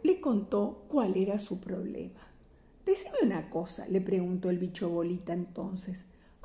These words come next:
"¿Hace mucho que se te apagó?".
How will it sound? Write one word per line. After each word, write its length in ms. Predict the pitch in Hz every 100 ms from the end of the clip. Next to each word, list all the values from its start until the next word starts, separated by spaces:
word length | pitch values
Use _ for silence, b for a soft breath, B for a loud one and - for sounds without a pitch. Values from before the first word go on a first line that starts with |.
| 427
"¿Hace 240 | - 392
mucho 560 | 214 202 226 - 480 480
que 120 | 254
se 180 | - 202
te 180 | - 190
apagó?". 800 | 185 190 185 202 349 466 -